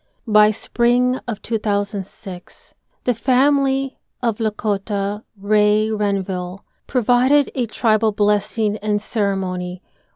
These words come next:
where her body was found. By October third, two thousand seven, which was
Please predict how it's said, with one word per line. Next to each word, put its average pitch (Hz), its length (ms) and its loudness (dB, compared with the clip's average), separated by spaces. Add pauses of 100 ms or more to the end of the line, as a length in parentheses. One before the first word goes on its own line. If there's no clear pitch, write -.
(120)
where 220 180 4
her 240 140 0
body 202 360 0
was 190 260 -8
found. 190 520 -6 (760)
By 247 220 4
October 285 680 2
third, 214 580 0
two - 180 -12
thousand 233 460 -2
seven, 190 560 -4
which 196 180 -8
was 240 160 -2